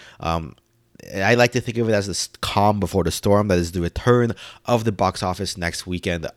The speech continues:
August twenty-first. Uh, it would not be an understatement, I think, to say that depending on how the box office goes over the next couple of weeks, the course of how movies are distributed could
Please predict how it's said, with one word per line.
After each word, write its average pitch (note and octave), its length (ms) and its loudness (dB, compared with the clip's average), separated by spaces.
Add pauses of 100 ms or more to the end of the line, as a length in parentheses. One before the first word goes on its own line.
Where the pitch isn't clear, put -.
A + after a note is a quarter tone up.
August D#2+ 300 -4
twenty-first. - 680 -8 (340)
Uh, F2 160 -4
it G2 140 -2
would G#2+ 200 4
not G#2 300 2
be A2+ 140 0
an F#2+ 40 -6
understatement, E2+ 560 -8
I C#2+ 140 -10
think, - 380 -12
to - 100 -16
say D#2+ 300 -8
that D#2 180 -6 (560)
depending A#2 420 4
on A#2+ 100 4
how A#2+ 140 0
the B2 120 4
box G#2 340 0
office B2 240 -2
goes B2+ 300 0
over G2 200 -4
the G2 80 -2
next F#2+ 120 -6
couple A2 260 -4
of G2+ 100 -2
weeks, C3 320 0 (360)
the F#2 100 -6
course A#2 380 4
of F2+ 80 -2
how F#2 160 0
movies F#2+ 280 2
are F2+ 80 2
distributed G#2 600 -2
could G#2+ 260 2